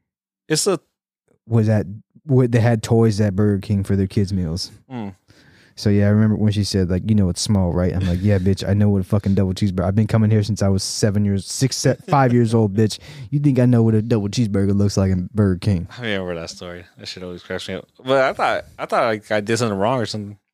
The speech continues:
Speaker 1: right now when you were like, "I'm never gonna go eat food with you." It's stupid 'cause we've gotten food.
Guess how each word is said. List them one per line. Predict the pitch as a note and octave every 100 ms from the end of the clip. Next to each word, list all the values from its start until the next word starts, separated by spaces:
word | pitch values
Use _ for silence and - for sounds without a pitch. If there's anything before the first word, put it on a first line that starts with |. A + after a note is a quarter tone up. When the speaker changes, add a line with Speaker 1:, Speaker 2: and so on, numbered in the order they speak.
| _
Speaker 1:
right | A2+ G#2+
now | A2+ A2
when | G#2+
you | G#2+
were | G#2
like, | G2 G2
"I'm | D#3+ G3+
never | C3 B2
gonna | B2
go | B2+ C3+
eat | C#3+
food | - D#3
with | G#2+
you." | G#2 A2+
It's | C3
stupid | - - E3+ C3+ F#2
'cause | F#2
we've | F#2+ G2
gotten | G#2 G2 F#2 F2+ _ _
food. | _ G2 F#2